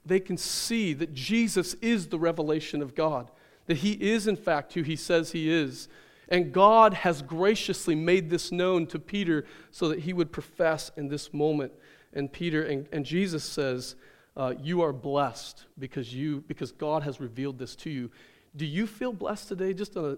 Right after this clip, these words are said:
side note, do you feel blessed today? If you know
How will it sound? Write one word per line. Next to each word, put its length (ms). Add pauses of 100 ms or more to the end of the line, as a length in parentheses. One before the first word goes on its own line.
side 320
note, 240 (560)
do 80
you 40
feel 160
blessed 340
today? 320 (720)
If 160
you 160
know 520